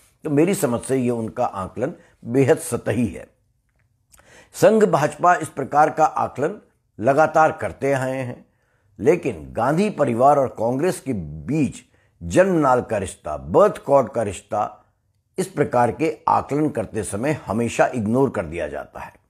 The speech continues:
और ये आकलन जो गांधी परिवार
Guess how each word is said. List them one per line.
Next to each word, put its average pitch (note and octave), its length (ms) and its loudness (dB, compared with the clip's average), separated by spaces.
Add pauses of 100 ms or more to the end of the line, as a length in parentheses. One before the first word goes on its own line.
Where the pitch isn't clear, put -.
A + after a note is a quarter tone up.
(420)
और C3+ 100 2
ये F#3+ 140 6
आकलन D3+ 600 2 (960)
जो A2+ 140 2
गांधी C3 440 2
परिवार C#3 720 2